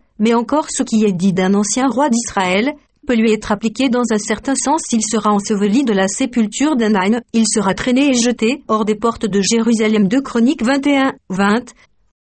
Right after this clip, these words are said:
G vingt-deux, dix-neuf. Oui, la damnation d'un formaliste sera, j'en suis convaincu, le spectacle à la fois le plus terrible, le plus ignoble, le plus effroyable que l'enfer puisse jamais voir.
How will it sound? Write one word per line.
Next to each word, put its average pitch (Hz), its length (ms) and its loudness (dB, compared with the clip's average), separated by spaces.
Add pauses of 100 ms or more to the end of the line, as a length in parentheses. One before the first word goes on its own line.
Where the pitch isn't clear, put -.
(240)
G 226 180 2
vingt-deux, 247 500 2 (180)
dix-neuf. 208 720 -2 (560)
Oui, 214 380 0 (160)
la 214 160 0
damnation 214 500 0
d'un 220 120 2
formaliste 208 600 0
sera, 233 460 0 (160)
j'en 247 180 2
suis 254 200 -2
convaincu, 262 720 0 (160)
le 214 100 2
spectacle 262 560 -4
à 220 60 0
la 190 100 0
fois 233 220 -2
le 233 120 2
plus 254 160 -4
terrible, 240 460 0 (240)
le 220 160 -2
plus 226 200 0
ignoble, 226 520 2 (240)
le 220 160 -2
plus 214 220 -2
effroyable 240 680 0
que 233 80 -2
l'enfer 220 420 0
puisse 294 300 -2
jamais 233 260 2
voir. 156 500 -4